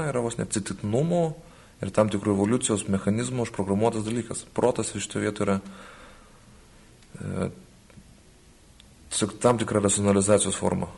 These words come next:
evoliucinės tikrovės. Čia mes nebegyvenam devynioliktam amžiuje. Aš manau, kad dabar, vat, grynai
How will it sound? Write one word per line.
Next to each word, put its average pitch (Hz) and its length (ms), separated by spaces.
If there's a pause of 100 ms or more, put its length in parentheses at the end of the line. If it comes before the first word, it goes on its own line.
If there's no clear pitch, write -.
(1300)
evoliucinės 98 400
tikrovės. 87 400 (1200)
Čia 98 80
mes 101 320
nebegyvenam 110 400
devynioliktam 113 400
amžiuje. 113 260 (1120)
Aš 95 120
manau, 95 160
kad 95 80
dabar, 95 340
vat, 95 140
grynai 113 280